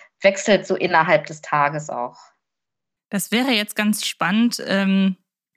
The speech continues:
Speaker 2: im Skript steht, ob du manchmal als Stimme von Carla Kolumna erkannt und drauf angesprochen wirst. Ich möchte das mal ein bisschen erweitern,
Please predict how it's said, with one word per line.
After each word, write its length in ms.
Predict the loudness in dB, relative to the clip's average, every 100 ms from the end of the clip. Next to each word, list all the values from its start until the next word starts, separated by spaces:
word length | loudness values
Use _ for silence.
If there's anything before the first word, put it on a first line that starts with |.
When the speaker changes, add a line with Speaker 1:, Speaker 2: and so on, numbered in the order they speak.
| _
Speaker 2:
im 200 | 0 0
Skript 460 | 0 -4 -4 -4 -8
steht, 500 | -6 -2 -2 -4 -4
ob 160 | -6 -4
du 100 | -2
manchmal 400 | 0 -2 -2 -2
als 260 | -2 -4
Stimme 260 | -2 0 0
von 160 | -2 -4
Carla 280 | -2 -2
Kolumna 380 | -2 0 0 0
erkannt 500 | -2 -4 -4 -4 -2
und 100 | -4
drauf 200 | -4 -2
angesprochen 680 | 0 2 0 -2 -4 -2 -2
wirst. 340 | -2 -4 -6 -14 -14 -4
Ich 120 | 2
möchte 200 | 2 0
das 100 | 0
mal 100 | 0
ein 140 | 2 -2
bisschen 280 | -2 -2
erweitern, 800 | -2 -2 -2 -2 -2 -2 0 -2